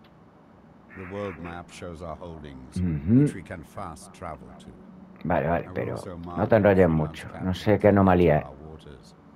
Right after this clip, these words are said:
Speaker 1: as
Speaker 2: Aquí,
Speaker 1: well as
Speaker 2: puerto
Speaker 1: suspicious
Speaker 2: destino.
Speaker 1: locations.
Speaker 2: No, este es mi puerto. Será esta. Me imagino, ¿no? Tiene toda la pinta. A ver,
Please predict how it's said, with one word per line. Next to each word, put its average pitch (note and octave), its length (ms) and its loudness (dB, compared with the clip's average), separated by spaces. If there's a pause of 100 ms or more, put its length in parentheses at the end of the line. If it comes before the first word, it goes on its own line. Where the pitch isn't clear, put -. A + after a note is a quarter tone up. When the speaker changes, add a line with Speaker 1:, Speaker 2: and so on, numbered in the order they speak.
(220)
Speaker 1:
as E2+ 100 -18
Speaker 2:
Aquí, G#2 120 0
Speaker 1:
well F#2+ 180 -2
as D#2+ 400 -14
Speaker 2:
puerto D#2+ 260 -6
Speaker 1:
suspicious D#2 60 0
Speaker 2:
destino. A2 460 2
Speaker 1:
locations. - 680 -10 (340)
Speaker 2:
No, - 160 -8
este - 160 -8
es D2+ 60 -2
mi C2+ 80 -4
puerto. E2 460 -2 (1120)
Será C2+ 340 2
esta. - 300 -4 (1300)
Me D#2 80 -4
imagino, D#2 500 2
¿no? C3+ 280 4 (1700)
Tiene C#2+ 180 -8
toda C#2 140 -4
la C2 80 -4
pinta. - 360 -2 (640)
A D#2 200 2
ver, E2+ 200 2